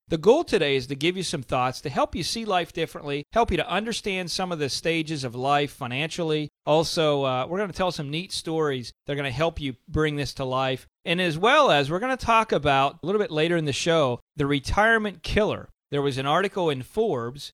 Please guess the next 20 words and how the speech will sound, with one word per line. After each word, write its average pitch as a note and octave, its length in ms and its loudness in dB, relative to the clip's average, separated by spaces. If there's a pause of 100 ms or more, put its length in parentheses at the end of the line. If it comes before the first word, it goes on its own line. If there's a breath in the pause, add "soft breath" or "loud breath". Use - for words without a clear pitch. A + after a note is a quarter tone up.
(160)
uh, A#2+ 120 -6
Forbes E3 380 -2
magazine D3 540 -2
that A#2+ 160 -8
discussed C#3+ 500 -4
the D3 80 -4
retirement G3+ 680 0
killer, C3+ 420 -2 (160)
and A#2 200 -6
that B2+ 180 0
retirement F3+ 520 -2
killer E3 360 0
they, C3+ 320 -2
they C3+ 180 -4
discussed B2+ 420 -4
as A#2+ 140 -4
volatility. C#3 800 0
What C#3 240 -2
is F#3+ 280 2
that? A2 240 -8